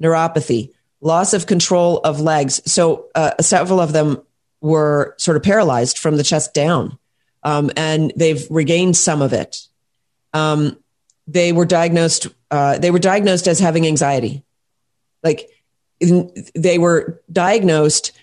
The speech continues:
completely separate from the vaccine. "Well, you've got some anxiety. Don't worry about it." Um,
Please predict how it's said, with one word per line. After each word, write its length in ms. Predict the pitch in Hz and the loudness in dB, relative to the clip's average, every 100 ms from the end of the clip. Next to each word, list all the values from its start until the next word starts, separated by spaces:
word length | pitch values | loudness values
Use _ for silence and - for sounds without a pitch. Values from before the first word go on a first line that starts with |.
| _ _ _ - | _ _ _ -4
completely 580 | 175 - 202 247 247 240 | -2 0 2 2 2 2
separate 400 | - 226 233 226 | 2 0 0 0
from 200 | 214 208 | 2 2
the 60 | |
vaccine. 540 | 190 190 - 175 151 143 | 2 2 0 0 0 2
"Well, 160 | 359 | 4
you've 140 | 370 359 | 4 4
got 140 | 339 | 2
some 120 | 349 | 4
anxiety. 640 | 359 349 370 269 151 165 _ _ _ | 4 4 2 2 0 -4 _ _ _
Don't 140 | 320 320 | 0 2
worry 140 | 277 | 2
about 220 | 156 127 | 2 0
it." 180 | 107 - _ _ _ _ _ _ _ - | -2 -6 _ _ _ _ _ _ _ -6
Um, 420 | 165 165 160 - | -2 0 -2 -4